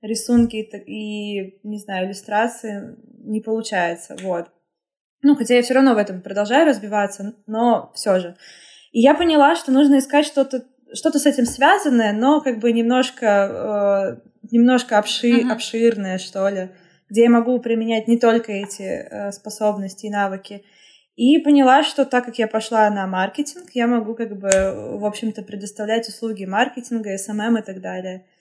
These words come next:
Speaker 1: Вот, и полгода назад, в принципе, решила, что нужно развиваться в этой
Speaker 2: И кто стал
Speaker 1: сфере.
Speaker 2: твоим первым клиентом?
Speaker 1: Первый мой клиент, это вот клиент, с которым мы до сих пор работаем, это клиент из Австрии, он
Speaker 2: Ага.
Speaker 1: тоже русский.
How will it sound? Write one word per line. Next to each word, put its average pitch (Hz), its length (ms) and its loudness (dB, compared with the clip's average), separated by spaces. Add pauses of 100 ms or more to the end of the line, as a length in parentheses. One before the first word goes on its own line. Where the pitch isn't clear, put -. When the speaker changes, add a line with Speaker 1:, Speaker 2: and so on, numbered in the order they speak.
(220)
Speaker 1:
Вот, 202 420 -2
и 240 180 -4
полгода 220 460 -4
назад, 214 360 -2
в - 100 -20
принципе, 220 420 -10
решила, 208 580 -6
что 196 400 -12
нужно 208 320 -14
развиваться 196 460 -10
в 196 40 -12
этой 190 260 -6
Speaker 2:
И 247 360 -4
кто 269 320 -6
стал 240 220 -6
Speaker 1:
сфере. 285 120 -6
Speaker 2:
твоим 226 180 -12
первым 220 320 -12
клиентом? 180 680 -18 (180)
Speaker 1:
Первый 269 380 6
мой 254 220 4
клиент, 233 760 -4
это 214 580 -8
вот 202 160 -14
клиент, 226 240 -8
с - 60 -16
которым 208 300 -10
мы 202 60 -8
до 202 80 -14
сих - 140 -18
пор 208 180 0
работаем, 254 840 0
это 214 200 -14
клиент 220 360 -6
из 190 100 -10
Австрии, 190 460 -6
он 359 80 -12 (100)
Speaker 2:
Ага. 220 380 0
Speaker 1:
тоже 220 300 2
русский. 220 480 -8